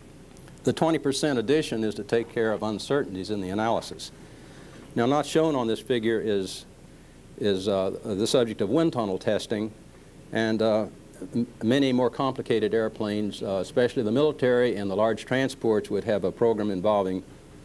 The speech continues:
both wind tunnel analysis, uh, ground test,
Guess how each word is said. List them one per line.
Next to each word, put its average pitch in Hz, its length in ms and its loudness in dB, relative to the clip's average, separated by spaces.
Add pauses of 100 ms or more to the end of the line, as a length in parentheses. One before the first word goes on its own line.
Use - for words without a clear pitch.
(880)
both 95 220 0
wind 117 200 2
tunnel 110 220 0
analysis, 101 720 0
uh, 87 140 0
ground 104 360 -2
test, 101 520 0